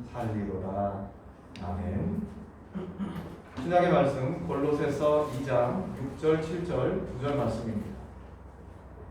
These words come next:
신약성경 삼백이십오 쪽에 있는 골로새서 이 장 육 절과 칠 절,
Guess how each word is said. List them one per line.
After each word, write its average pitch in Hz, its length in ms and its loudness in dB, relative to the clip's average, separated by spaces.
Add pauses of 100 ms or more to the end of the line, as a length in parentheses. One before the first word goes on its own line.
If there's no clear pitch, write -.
(160)
신약성경 170 760 6
삼백이십오 139 1040 0
쪽에 120 300 0
있는 104 380 -2 (960)
골로새서 123 600 2
이 113 200 0
장 104 460 0 (540)
육 120 240 -6
절과 123 400 0
칠 160 260 -2
절, 175 380 2